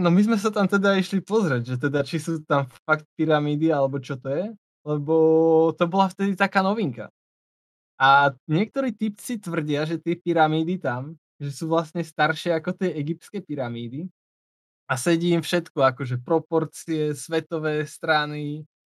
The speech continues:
toto, toto. A teraz tam okolo toho beží veľký výskum, že akože, ja neviem, merajú tam nejaké energie a ako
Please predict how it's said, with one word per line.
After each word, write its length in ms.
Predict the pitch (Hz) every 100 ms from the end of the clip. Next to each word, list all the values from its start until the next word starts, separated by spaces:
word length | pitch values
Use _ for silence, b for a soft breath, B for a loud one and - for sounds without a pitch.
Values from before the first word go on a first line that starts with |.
| _ -
toto, 220 | 160 165
toto. 380 | 131 147 175 233 202
A 80 | 139
teraz 280 | 175 175 -
tam 220 | 170 165
okolo 320 | 165 175 170
toho 200 | 160 165 170
beží 300 | 156 170 160 165
veľký 360 | 180 175 185 175
výskum, 500 | 185 185 - 127 127
že 120 | 131
akože, 800 | 139 131 147 135 139 135 135 139 127 _ _ _ _ _ _ _ _
ja 120 | 165 139 139
neviem, 180 | 135 131
merajú 340 | 147 143 139 135
tam 160 | 147 143
nejaké 340 | 139 131 - -
energie 960 | 160 156 151 147 143 143 147 151 147 151
a 280 | 131 147
ako 120 | 151